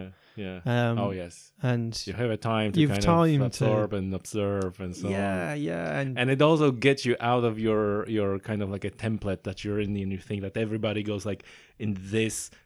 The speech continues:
Speaker 1: routine, right? You s-, go in
Speaker 2: Absolutely.
Speaker 1: the morning, you do something, and, like, this is how the life looks like.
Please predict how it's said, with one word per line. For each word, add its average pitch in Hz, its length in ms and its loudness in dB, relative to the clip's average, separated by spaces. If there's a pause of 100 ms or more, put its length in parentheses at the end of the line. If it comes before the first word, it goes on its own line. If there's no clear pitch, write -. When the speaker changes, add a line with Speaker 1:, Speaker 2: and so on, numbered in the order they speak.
Speaker 1:
routine, 117 600 2
right? 101 260 -4
You 92 100 -6
s-, - 280 -16
go 147 60 -4
in - 60 0
Speaker 2:
Absolutely. 120 460 4
Speaker 1:
the 127 100 4
morning, 123 320 4
you 110 60 0
do 127 180 0
something, 123 540 -2
and, 110 100 -4
like, 113 160 -2 (240)
this 131 160 0
is 180 140 2
how 156 100 4
the 143 120 6
life 139 260 6
looks 143 240 4
like. 82 280 0